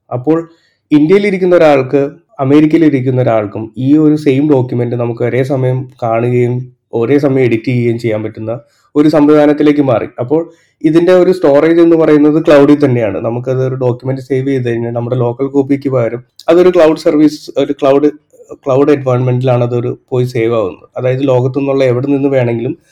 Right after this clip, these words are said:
നമുക്കതിനെ ആക്സസ് ചെയ്ത് നമുക്കതിനെ എഡിറ്റ് ചെയ്യുകയോ നമുക്കതിനെ പ്രിന്റ് എടുക്കുകയോ എന്ത് വേണമെങ്കിലും ചെയ്യാം. പിന്നെ ക്ലൗഡ്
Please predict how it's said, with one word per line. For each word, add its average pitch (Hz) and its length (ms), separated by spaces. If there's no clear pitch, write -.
നമുക്കതിനെ 175 440
ആക്സസ് 160 380
ചെയ്ത് 143 540
നമുക്കതിനെ 131 480
എഡിറ്റ് 123 200
ചെയ്യുകയോ 123 460
നമുക്കതിനെ 120 480
പ്രിന്റ് 123 260
എടുക്കുകയോ 113 320
എന്ത് 131 280
വേണമെങ്കിലും 123 420
ചെയ്യാം. 117 260
പിന്നെ 156 180
ക്ലൗഡ് 185 280